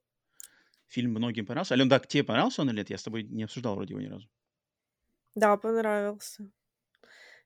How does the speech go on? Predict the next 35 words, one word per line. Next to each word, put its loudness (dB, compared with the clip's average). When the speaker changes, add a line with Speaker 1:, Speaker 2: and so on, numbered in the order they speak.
Speaker 2:
Это -2
была 8
бы 0
хорошая 2
новость, -2
живя -2
в -8
Америке, -6
конечно. -10
Speaker 1:
<laughs> 0
Ну 2
ты, 8
блин, 6
живя 8
ты 0
в 4
Америке, 4
ты 2
думаешь, 4
ты 0
бы 0
собирала 6
бы 2
диски 0
на, 2
на, -2
э, -2
фильмы 0
на 0
дисках? -8
Не -4
факт 0
же -2
тоже. -8
Speaker 2:
Конечно. -14